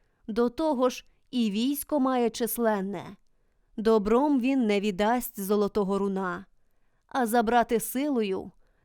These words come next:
теж не зможете, бо день і ніч стереже то руно вогнедишний дракон». Уважно слухали аргонавти юнакові слова,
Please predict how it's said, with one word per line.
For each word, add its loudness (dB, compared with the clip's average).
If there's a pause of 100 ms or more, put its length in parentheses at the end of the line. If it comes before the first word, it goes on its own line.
(100)
теж 2
не 2
зможете, -2 (520)
бо 0
день 2
і 0
ніч -2
стереже 0
то 0
руно 0 (300)
вогнедишний 0
дракон». -2 (1120)
Уважно 0
слухали -2
аргонавти -4
юнакові -2
слова, -6